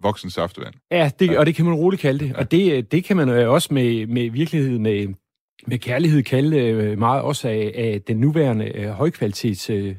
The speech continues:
Speaker 2: øh, tyske vin som voksen saftevand. Men altså lige tilbage til, der til, der til halvfemserne, hvor der begynder at ske noget. Fordi det, man kan godt,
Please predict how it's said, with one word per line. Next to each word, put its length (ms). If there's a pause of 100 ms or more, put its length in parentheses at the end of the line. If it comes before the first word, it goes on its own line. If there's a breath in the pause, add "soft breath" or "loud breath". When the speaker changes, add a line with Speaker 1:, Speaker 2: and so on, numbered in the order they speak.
(120)
Speaker 2:
øh, 200
tyske 320
vin 160
som 220
voksen 260
saftevand. 500
Men 200
altså 160
lige 120
tilbage 340
til, 300
der 120
til, 440 (380 loud breath)
der 80
til 140
halvfemserne, 440
hvor 120
der 60
begynder 340
at 60
ske 200
noget. 280
Fordi 360 (560 soft breath)
det, 100
man 220
kan 120
godt, 240